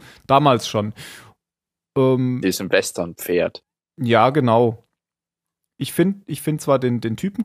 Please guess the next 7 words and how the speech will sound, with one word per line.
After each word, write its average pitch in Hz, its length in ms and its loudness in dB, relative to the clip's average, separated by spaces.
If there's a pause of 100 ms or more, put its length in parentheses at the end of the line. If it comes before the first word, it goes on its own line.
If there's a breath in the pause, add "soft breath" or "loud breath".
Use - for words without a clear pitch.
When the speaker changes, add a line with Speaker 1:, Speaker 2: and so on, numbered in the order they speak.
(100)
Speaker 1:
cool, 262 260 0 (200)
also 143 400 -4 (200)
Bakunin, 202 600 -2 (420 loud breath)
aber 147 400 2
auch, - 280 0 (120)
ich 160 140 -4
fand, 156 240 2